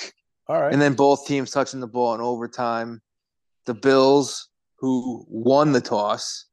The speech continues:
Speaker 2: let's keep that in mind. They won the
Speaker 1: Mm-hmm.
Speaker 2: toss, so you
Speaker 1: Yep.
Speaker 2: can't blame the coin toss this time.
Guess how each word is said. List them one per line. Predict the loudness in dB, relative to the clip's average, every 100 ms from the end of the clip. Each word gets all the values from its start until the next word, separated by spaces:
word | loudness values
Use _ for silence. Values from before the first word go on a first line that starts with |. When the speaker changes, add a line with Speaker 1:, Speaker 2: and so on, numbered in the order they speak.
| _ _ _ _ _ -18
Speaker 2:
let's | -12
keep | -6 -4
that | 0 0
in | -2
mind. | -4 -2 -4
They | -6
won | -2 -2 -2
the | -4
Speaker 1:
Mm-hmm. | -4
Speaker 2:
toss, | -4 -4 -6 -10 -8
so | -6
you |
Speaker 1:
Yep. | -4
Speaker 2:
can't | -4 -4
blame | -4 -6
the | -4
coin | -2 -2 0
toss | -2 -2
this | -8 -6
time. | -6 -6